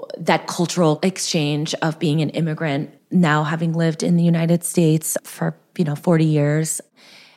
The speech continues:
I didn't go to culinary school, and becoming a chef was certainly not the career I ever thought that I would end up in. I studied Scottish literature in university. I wanted to be a music journalist. I, uh,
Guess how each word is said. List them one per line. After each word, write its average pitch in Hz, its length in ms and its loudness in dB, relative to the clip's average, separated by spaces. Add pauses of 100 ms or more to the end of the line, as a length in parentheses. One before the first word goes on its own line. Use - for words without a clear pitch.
(120)
I 175 80 2
didn't 214 160 4
go 262 60 6
to 254 100 2
culinary 170 400 2
school, 156 600 2
and 147 560 0 (480)
becoming 202 360 2
a 220 40 4
chef 175 360 0
was 165 100 -2
certainly 190 500 2
not 160 380 2
the 165 60 -4
career 147 500 0
I 165 120 2
ever 151 180 0
thought 160 320 -2
that 185 100 0
I 175 80 0
would 165 220 0
end 151 180 0
up 147 160 -4
in. 226 320 6 (500)
I 151 420 0
studied 160 500 -4 (440)
Scottish 185 460 -2
literature 208 420 4
in 175 140 4
university. 180 920 4
I 165 160 0
wanted 170 420 0
to - 80 -8
be 202 140 0
a - 20 4
music 226 360 4
journalist. 180 720 2
I, 160 360 -2 (540)
uh, - 260 -6